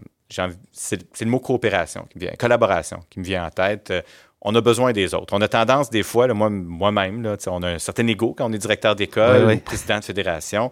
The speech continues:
Speaker 2: Oui, oui.
Speaker 1: à dire, « Je vais trouver la solution au problème » avec mon équipe à moi. Tu sais, puis les autres équipes autour, ben, moi, je veux être meilleur qu'eux.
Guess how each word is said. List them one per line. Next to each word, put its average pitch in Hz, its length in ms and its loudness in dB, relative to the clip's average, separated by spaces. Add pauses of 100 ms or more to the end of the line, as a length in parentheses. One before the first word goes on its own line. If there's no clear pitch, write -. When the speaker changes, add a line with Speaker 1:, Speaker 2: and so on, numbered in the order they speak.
(140)
Speaker 2:
Oui, 110 80 2
oui. 110 200 4
Speaker 1:
à 92 80 -2
dire, « 101 140 -2
Je 98 100 -2
vais 113 80 2
trouver 110 260 -4
la 104 120 0
solution 95 400 -6
au 90 40 -4
problème » 90 540 -6 (360)
avec 110 200 0
mon 127 160 4
équipe - 260 -4
à 92 80 -2
moi. 87 300 -6
Tu - 80 -20
sais, 98 80 -14
puis 98 140 -14
les 95 120 0
autres 107 200 -2
équipes 117 240 -4
autour, 113 340 -2
ben, 101 100 0
moi, 98 120 -2
je - 120 -6
veux 95 80 2
être - 160 -8
meilleur 101 480 -2
qu'eux. 101 200 -10